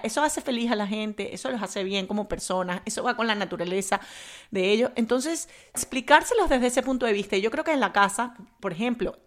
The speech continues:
en el momento de la cena, cuando estamos todos sentados, es un momento perfecto,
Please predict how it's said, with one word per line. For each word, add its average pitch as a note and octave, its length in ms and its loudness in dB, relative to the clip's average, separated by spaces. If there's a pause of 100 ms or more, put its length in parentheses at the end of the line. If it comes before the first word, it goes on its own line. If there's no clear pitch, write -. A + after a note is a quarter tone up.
(160)
en G3+ 140 -2
el F3+ 80 -2
momento F#3 300 -2
de A#3+ 40 0
la F#3 100 -2
cena, F#3 300 -2
cuando F3 180 -4
estamos F#3+ 300 -8
todos A3+ 200 -4
sentados, G3+ 440 -2
es A3 80 -6
un C4+ 100 -4
momento C4+ 360 -2
perfecto, A3 480 -2